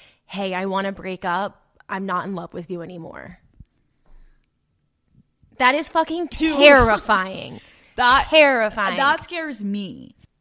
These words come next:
Speaker 1: And, like, maybe that sounds less juicy than this giant cheating scandal and this giant blow up or blowout.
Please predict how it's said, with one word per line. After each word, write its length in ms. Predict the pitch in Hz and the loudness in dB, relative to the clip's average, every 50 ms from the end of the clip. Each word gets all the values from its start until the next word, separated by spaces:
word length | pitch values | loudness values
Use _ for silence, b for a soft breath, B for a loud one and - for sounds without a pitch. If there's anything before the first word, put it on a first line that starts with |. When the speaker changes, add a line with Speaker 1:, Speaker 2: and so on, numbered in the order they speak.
| _ - | _ -6
Speaker 1:
And, 160 | 269 262 262 | -4 -2 -2
like, 220 | 254 247 - - | -2 -2 -4 -4
maybe 320 | 233 254 240 233 233 254 262 | -2 0 0 0 0 0 0
that 180 | 262 262 247 | 0 -2 -2
sounds 420 | - 262 233 226 226 202 170 170 175 | -2 -4 -2 -2 -4 -6 -10 -14 -8
less 360 | 202 196 180 196 - - - | -6 -6 -6 -6 -8 -12 -16
juicy 340 | - 196 190 - - - 214 | -18 -18 -18 -16 -14 -14 -8
than 220 | 185 208 208 208 | -6 -6 -4 -6
this 160 | 202 175 147 | -6 -8 -12
giant 540 | 147 - - 214 190 180 185 196 190 147 - _ _ _ _ _ _ | -14 -10 -8 -6 -6 -6 -6 -10 -10 -12 -16 _ _ _ _ _ _
cheating 460 | - - - - 226 226 202 214 226 | -12 -12 -10 -8 -8 -6 -6 -6 -6
scandal 420 | 214 - - 220 214 214 220 220 214 | -8 -8 -8 -8 -6 -6 -6 -8 -8
and 80 | 208 | -8
this 120 | 202 185 147 | -10 -12 -12
giant 500 | 147 - 220 190 190 196 190 - 185 156 | -12 -8 -8 -6 -6 -8 -10 -12 -16 -18
blow 320 | 185 180 185 185 185 202 | -14 -10 -6 -4 -2 0
up 140 | 202 202 202 | -2 -2 -2
or 100 | 202 190 | -6 -10
blowout. 640 | 208 - 165 180 190 196 196 180 185 185 190 214 202 | -12 -14 -10 -6 -4 -2 -2 -2 -2 -2 -4 -4 -4